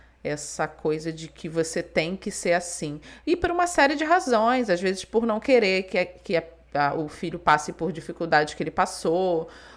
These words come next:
Ou então até por uma dose de egoísmo também. De tipo, "Ah, eu fui tão bem sucedido na minha,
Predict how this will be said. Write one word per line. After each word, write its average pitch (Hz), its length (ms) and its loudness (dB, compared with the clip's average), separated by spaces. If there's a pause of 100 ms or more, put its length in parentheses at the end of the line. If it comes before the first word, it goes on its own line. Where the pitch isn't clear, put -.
Ou 202 260 6
então 240 240 2
até 285 200 2
por 349 160 2
uma 359 220 6
dose 277 320 6
de 269 80 2
egoísmo 277 540 2
também. 254 560 2
De 190 160 -6
tipo, 202 640 0 (240)
"Ah, 180 340 4
eu 156 140 2
fui 196 160 -4
tão 269 180 -2
bem 277 140 2
sucedido 214 520 -2
na 185 140 0
minha, 160 640 -2